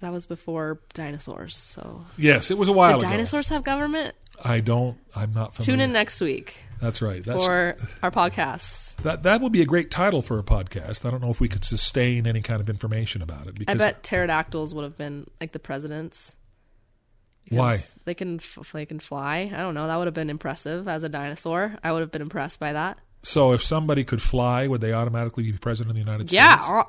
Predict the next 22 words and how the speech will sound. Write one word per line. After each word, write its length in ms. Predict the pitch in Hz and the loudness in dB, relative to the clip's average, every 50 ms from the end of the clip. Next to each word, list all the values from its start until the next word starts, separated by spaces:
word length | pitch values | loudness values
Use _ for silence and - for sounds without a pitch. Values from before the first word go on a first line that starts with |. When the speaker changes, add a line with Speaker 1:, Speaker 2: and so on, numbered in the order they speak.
| - | -2
Speaker 1:
I, 220 | - 117 160 170 202 | -10 -4 2 6 6
I 40 | 233 | 6
would 160 | 208 180 170 | 6 6 4
vote 160 | 160 175 170 165 | 2 2 0 0
for. 260 | - 196 190 180 165 - | 0 0 0 0 2 2
Are 100 | 170 180 | 2 2
you 100 | 208 240 | 2 2
kidding 300 | - - 226 220 247 269 | 0 0 2 2 2 4
me? 240 | 294 320 349 415 403 - | 4 4 4 4 2 -2
That's 140 | 262 - - | -4 -4 -2
a 20 | |
superhero. 840 | - - - - 320 359 381 285 - - 180 170 156 147 147 147 - - - - | -2 -2 2 2 2 4 4 2 2 2 2 0 0 0 -4 -6 -8 -10 -4 2
I'll, 140 | 180 233 | 4 4
Speaker 2:
All 60 | 254 240 | 4 4
right. 80 | - - | 2 0
Speaker 1:
absolutely, 560 | 147 202 240 - - 240 254 294 277 247 196 | 2 2 2 2 0 -2 -2 0 4 4 4
you 80 | 185 180 | 4 4
have 100 | 175 165 | 2 2
my 140 | 170 160 160 | 0 -2 -2
vote. 340 | 151 151 151 147 151 - - - - - - | -2 -2 -2 -2 -4 -6 -12 -18 -20 -10 -2
Speaker 2:
All 200 | 123 135 151 170 | 2 6 6 8
right. 360 | 175 156 127 117 101 90 85 | 8 6 6 4 2 -2 -8